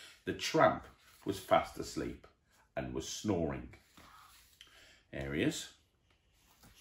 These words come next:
What, what, what, what, what was that? said Mister Chilli. It's a lion. I heard it growl. Oh, goodness gracious. Oh, dear me. It's a lion. A huge lion. A huge lion with enormous teeth. A huge lion with teeth that's going to bite me in two.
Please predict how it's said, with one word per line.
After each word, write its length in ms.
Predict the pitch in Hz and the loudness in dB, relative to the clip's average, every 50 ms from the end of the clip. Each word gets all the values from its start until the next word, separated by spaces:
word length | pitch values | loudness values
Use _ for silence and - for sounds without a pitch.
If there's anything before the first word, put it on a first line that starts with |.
| - - - - - - - - - - - - - - _ | -20 -20 -18 -18 -18 -18 -20 -20 -20 -20 -20 -20 -20 0 _
What, 260 | - 151 - - - | 12 12 12 12 12
what, 360 | - - - - - - - | 12 12 12 12 6 -2 6
what, 260 | 139 139 135 - - - - _ _ | 8 8 8 8 4 -6 -16 _ _
what, 220 | - 107 110 - - - - | 2 2 2 2 -2 6 8
what 140 | 123 127 | 8 10
was 100 | 123 120 | 10 12
that? 300 | - 127 120 - - - - - - - - | 12 12 12 12 8 2 -8 -14 -20 -6 -2
said 100 | - 110 110 | 0 2 2
Mister 180 | 113 - 117 | 2 2 2
Chilli. 320 | 107 123 120 120 120 113 - - - - - | 6 10 10 12 12 10 8 2 -8 8 12
It's 300 | 185 208 208 - - - | 12 12 12 12 12 12
a 120 | 202 202 202 196 | 12 12 12 12
lion. 400 | 208 214 226 220 214 214 214 214 | 12 12 12 12 12 12 12 12
I 160 | - 196 196 - | 12 12 12 12
heard 220 | 175 190 180 185 | 12 12 10 10
it 100 | 190 - | 8 10
growl. 380 | - 165 151 147 143 143 139 - | 12 12 12 12 12 12 12 12
Oh, 120 | 180 185 | 10 10
goodness 320 | 175 - 214 220 220 214 - | 12 10 10 10 10 10 12
gracious. 360 | - 180 165 - 156 - - - - | 12 12 12 12 10 6 6 12 12
Oh, 140 | 190 190 | 12 12
dear 200 | 190 185 175 160 | 12 12 12 12
me. 140 | 151 139 131 | 12 12 12
It's 220 | 135 - 160 165 185 | 10 10 10 10 12
a 40 | |
lion. 360 | 170 170 170 170 165 165 160 151 - - - - | 12 12 12 12 12 12 12 12 10 0 6 8
A 80 | 160 | 10
huge 300 | - - 240 240 208 151 | 10 12 10 10 10 12
lion. 280 | 151 131 127 127 127 127 | 12 12 12 12 12 12
A 40 | 135 | 10
huge 300 | - 208 220 104 143 165 | 10 10 10 12 12 12
lion 180 | 156 147 143 | 12 12 12
with 120 | 143 147 180 | 12 12 12
enormous 840 | 214 233 262 311 339 339 339 339 330 330 320 320 320 320 320 - - - | 12 10 10 12 12 12 12 12 12 12 12 12 12 12 12 12 10 12
teeth. 340 | - 214 214 214 214 - - - - | 12 12 12 12 12 8 0 6 8
A 60 | - | 8
huge 280 | 165 - 233 240 233 - | 10 12 12 12 12 12
lion 220 | 175 156 147 143 | 12 12 12 12
with 200 | 143 139 143 - | 12 10 6 8
teeth 220 | - - 156 127 - | 12 12 12 12 12
that's 160 | 151 147 - | 8 6 12
going 220 | - 175 160 147 | 12 12 12 12
to 60 | 139 131 | 12 12
bite 360 | 127 185 214 226 233 - - | 12 12 12 12 12 12 12
me 140 | 175 180 170 | 10 10 10
in 320 | 175 - 190 185 170 - | 10 12 12 12 12 8
two. 260 | - - 196 180 339 | 8 12 12 12 12